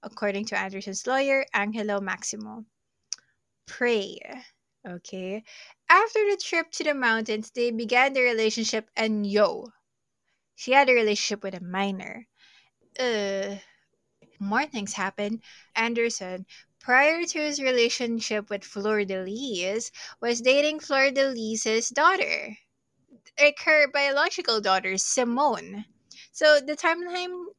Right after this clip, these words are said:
timeline here becomes a bit blurry. Like, they, did they date before or after he was adopted into the family?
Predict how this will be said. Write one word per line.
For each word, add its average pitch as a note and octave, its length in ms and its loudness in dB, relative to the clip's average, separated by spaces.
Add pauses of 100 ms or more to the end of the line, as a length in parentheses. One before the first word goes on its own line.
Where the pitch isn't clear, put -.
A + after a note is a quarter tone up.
(760)
timeline C#4+ 360 4
here D4 200 0
becomes A#3+ 380 -2
a A3 80 -2
bit G#3 260 -4
blurry. C4+ 540 2 (480)
Like, G#3+ 320 0
they, G#3+ 260 2 (240)
did G3 180 -6
they G3 140 -4
date B3+ 480 2
before G3+ 640 -4
or F#3+ 220 -4 (100)
after A#3 320 0
he B3+ 100 -4
was A#3+ 220 -4
adopted A#3 400 -2
into A3 260 -2
the A3 100 -4
family? A3 640 -2